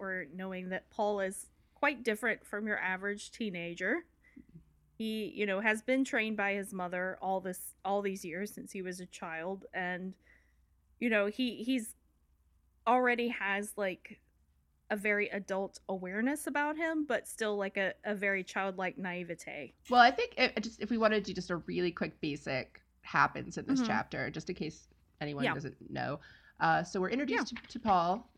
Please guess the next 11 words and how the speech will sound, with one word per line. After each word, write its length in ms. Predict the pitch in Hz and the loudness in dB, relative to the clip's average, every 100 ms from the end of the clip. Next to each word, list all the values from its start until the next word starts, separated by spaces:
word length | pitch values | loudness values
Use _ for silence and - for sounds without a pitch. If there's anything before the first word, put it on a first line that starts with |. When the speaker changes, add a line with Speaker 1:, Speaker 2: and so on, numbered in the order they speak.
| _ - | _ -6
Speaker 2:
Uh, 200 | 156 160 | -2 0
we 80 | 175 | 0
find 260 | 185 185 175 | 0 2 2
out 180 | 170 | 0
that 180 | 185 160 | 0 -2
he 280 | - 190 190 | -2 -6 -4
lives 360 | 180 180 175 - | -2 -2 -4 -6
on 220 | 165 175 | -4 -2
the 60 | 175 | -4
planet 360 | - 165 156 - | -6 -8 -8 -6
Caladan, 680 | - 190 220 247 262 285 | -2 -2 -2 -4 -4 -6